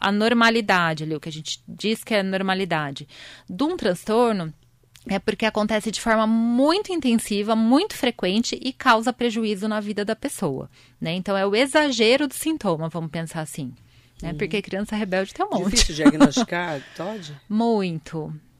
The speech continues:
Speaker 1: É difícil.
Speaker 2: Porque a gente tem, a gente tem mania de falar, "Mi-, minha filha é rebelde."
Speaker 1: É. E sabe por que que é difícil? Porque o tod, é, assim como o autismo aumentou muito, o tod também aumentou muito. Por quê? Porque as crianças estão sem limite.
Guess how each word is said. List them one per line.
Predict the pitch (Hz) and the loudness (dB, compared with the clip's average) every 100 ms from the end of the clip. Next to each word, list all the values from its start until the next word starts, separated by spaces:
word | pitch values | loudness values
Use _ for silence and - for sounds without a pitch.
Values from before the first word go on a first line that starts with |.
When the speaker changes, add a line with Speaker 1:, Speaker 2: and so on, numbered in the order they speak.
| _ _ _ _ _ _ _ _ - | _ _ _ _ _ _ _ _ -10
Speaker 1:
É | 170 | -6
difícil. | 170 190 190 208 170 147 - | -4 -4 -6 -4 -4 -4 -6
Speaker 2:
Porque | 196 | -4
a | 233 | -4
gente | 233 - | -6 -8
tem, | 233 220 - - - | -10 -10 -18 -20 -10
a | 202 | -6
gente | 202 | -6
tem | 254 254 | -2 -2
mania | 240 240 240 | -2 -4 -4
de | |
falar, | - 208 190 190 | -2 -2 0 -2
"Mi-, | 175 196 | -4 -6
minha | 208 208 | -4 -4
filha | - 226 | -6 -4
é | 226 | -2
rebelde." | 240 190 143 127 120 117 110 - - | -2 0 0 0 -6 -12 -18 -14 -6
Speaker 1:
É. | 180 160 147 - - | -6 -6 -10 -16 -18
E | - | -10
sabe | 226 277 277 | -4 -2 -4
por | - - | -6 -6
que | 175 | -6
que | 170 | -6
é | |
difícil? | - - 208 202 165 - 160 143 - _ | -8 -6 -4 -4 -6 -8 -10 -10 -16 _
Porque | 220 - 226 | -4 -2 -4
o | 202 | -4
tod, | - 214 226 233 202 170 - 156 - | -4 0 2 2 0 -2 -4 -4 -6
é, | - 175 175 165 160 160 - - | -6 -6 -4 -4 -6 -8 -10 -8
assim | - 175 285 330 | -6 -2 -4 0
como | 294 233 | 0 2
o | |
autismo | 196 196 - 240 202 | 0 0 -2 -2 0
aumentou | 190 175 160 156 190 165 | -2 -2 -4 -4 -2 0
muito, | 175 233 208 170 170 151 _ | 0 0 0 -4 -8 -14 _
o | - | -10
tod | - 220 214 | -2 -2 -2
também | 214 208 202 208 | -2 -2 0 2
aumentou | 202 202 202 214 | 0 0 0 -2
muito. | 208 180 165 170 | -2 -2 -4 -6
Por | 220 | -6
quê? | - 202 | -4 -6
Porque | 175 - | -6 -6
as | 214 - | -8 -4
crianças | 214 214 220 202 | -2 -2 -4 -10
estão | - 214 | -4 -4
sem | 214 - 269 | -2 0 2
limite. | 330 285 175 - - - | 2 2 0 -2 -6 -8